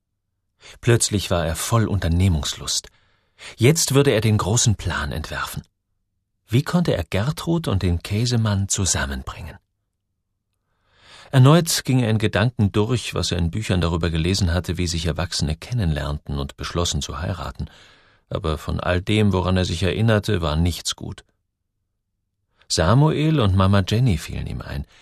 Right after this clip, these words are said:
Sie hatten einander Briefe geschrieben, das hatte Samuel einmal erzählt. Einmal hatte sein Schiff in einer Werft in Göteborg zur Reparatur gelegen.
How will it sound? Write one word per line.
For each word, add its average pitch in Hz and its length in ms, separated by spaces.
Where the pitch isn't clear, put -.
Sie 117 200
hatten 131 160
einander 110 320
Briefe 151 340
geschrieben, - 560
das - 180
hatte 78 180
Samuel 85 420
einmal 69 280
erzählt. 80 460
Einmal 123 360
hatte 117 180
sein 98 180
Schiff 165 260
in 139 100
einer 90 220
Werft 95 300
in 92 120
Göteborg 85 640
zur 82 200
Reparatur 80 520
gelegen. - 420